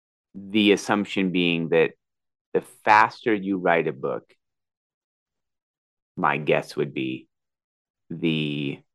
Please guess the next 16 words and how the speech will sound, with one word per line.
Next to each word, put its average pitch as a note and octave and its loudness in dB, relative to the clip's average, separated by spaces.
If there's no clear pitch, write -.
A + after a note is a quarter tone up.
less F2+ 2
thorough C3 4
it B2 4
is. D3+ 0
And F2+ -2
therefore, G2 4
if - -10
you're G#2 2
competing A#2 0
with F#2+ 2
other F#2 4
authors E2 2
who D#2+ -6
are D#2 -2
querying F2 0
agents, E2+ -6